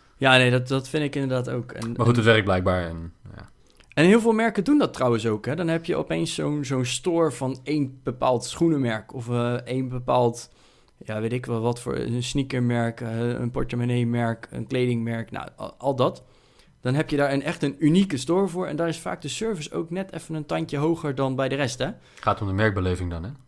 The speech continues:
Speaker 1: Ja, en,
Speaker 2: Ja.
Speaker 1: en dat vind ik dan wel heel interessant. Dan krijg je opeens een kopje koffie aangeboden. Eh, want ja, je loopt toch in een koffiemuz-, koffiewinkel of zo. En
Speaker 2: <laughs> Ja, klopt. Dan,
Speaker 1: Maar
Speaker 2: eh, kan je toch even proeven.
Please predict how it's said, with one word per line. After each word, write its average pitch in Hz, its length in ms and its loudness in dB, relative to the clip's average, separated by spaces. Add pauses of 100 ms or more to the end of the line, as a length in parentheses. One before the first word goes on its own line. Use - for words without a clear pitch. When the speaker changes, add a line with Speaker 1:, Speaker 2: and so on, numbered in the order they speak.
(120)
Speaker 1:
Ja, 185 300 2
en, 135 180 0
Speaker 2:
Ja. 135 120 0
Speaker 1:
en 135 180 -4
dat 160 180 -2
vind 175 140 -2
ik 156 60 -2
dan 156 120 2
wel 147 80 2
heel 160 180 4
interessant. 160 480 0
Dan 135 100 -6
krijg 135 180 -6
je - 60 -14
opeens 123 200 -4
een 123 60 -8
kopje - 280 -12
koffie - 320 -8
aangeboden. 123 760 2 (520)
Eh, 113 460 -2 (360)
want 127 200 -2
ja, 139 140 8
je 113 180 4
loopt 113 180 2
toch 127 140 -4
in 123 80 0
een 117 100 -2
koffiemuz-, 117 480 -6 (100)
koffiewinkel 113 600 -4
of 113 120 -8
zo. 107 340 -8
En 110 120 -10 (420)
Speaker 2:
<laughs> - 400 -4
Ja, 87 120 0
klopt. 92 200 -4 (100)
Dan, 85 140 -4
Speaker 1:
Maar 131 140 -2
Speaker 2:
eh, 90 60 -6
kan 110 100 4
je 98 60 2
toch 101 100 2
even 95 140 0
proeven. 104 300 0